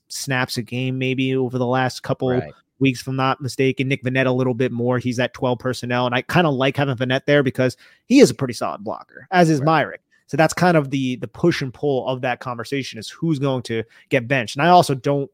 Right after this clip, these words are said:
Speaker 1: know for sh-, s-, sure right now how much value, if any, Cager has on specials.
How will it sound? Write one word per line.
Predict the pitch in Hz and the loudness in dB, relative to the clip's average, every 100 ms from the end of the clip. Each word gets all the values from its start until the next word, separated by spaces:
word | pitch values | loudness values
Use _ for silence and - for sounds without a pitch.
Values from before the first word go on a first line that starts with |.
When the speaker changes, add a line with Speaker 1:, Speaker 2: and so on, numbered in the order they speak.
| 131 | -12
Speaker 1:
know | 117 123 131 123 | -6 -2 -2 -2
for | - - 104 | -8 -14 -12
sh-, | - - - - | -10 -10 -12 -12
s-, | 127 | -12
sure | - - 156 107 | -6 -2 0 0
right | 104 101 104 | -2 -6 -8
now | 117 135 107 104 _ _ _ | -4 -2 -2 -4 _ _ _
how | - 147 | -2 0
much | 143 131 110 - - - | 2 -2 -4 -10 -12 -12
value, | 123 131 139 135 107 107 123 - | -4 0 2 0 -2 -8 -10 -4
if | 135 | 2
any, | 131 135 104 110 | 2 2 -2 -4
Cager | - 143 120 | 2 2 2
has | 110 113 | -4 -6
on | 98 | -8
specials. | 101 - 107 - - | -10 -6 -6 -8 -20